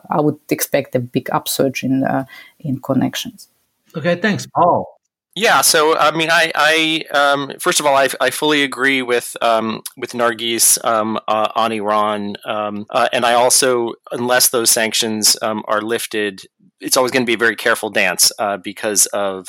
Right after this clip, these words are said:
Speaker 3: uh, pushback, particularly from, uh, from the United States, uh, and we'll see what, you know, kind of government the United States has in two years, uh, which could also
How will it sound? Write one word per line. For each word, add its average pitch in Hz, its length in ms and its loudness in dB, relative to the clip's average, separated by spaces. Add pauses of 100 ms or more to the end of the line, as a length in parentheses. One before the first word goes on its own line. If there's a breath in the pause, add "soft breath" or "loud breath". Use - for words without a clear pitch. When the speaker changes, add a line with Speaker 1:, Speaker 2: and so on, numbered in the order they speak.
Speaker 3:
uh, 98 160 -8
pushback, 101 520 -4
particularly 104 440 -6
from, 98 480 -6
uh, 101 240 -4
from 107 240 -4
the 107 80 -2
United 98 320 -2
States, 143 420 2 (440 loud breath)
uh, 123 180 4
and 123 160 0
we'll 117 100 -2
see - 180 2
what, 120 320 2
you 123 120 -2
know, 110 100 0
kind 123 200 0
of 120 60 -2
government 117 320 0
the - 60 -4
United 110 220 2
States - 280 0
has 101 200 2
in 104 80 -4
two 110 180 -4
years, 101 560 0
uh, 104 120 -4
which 101 260 -8
could 110 120 -6
also 104 300 0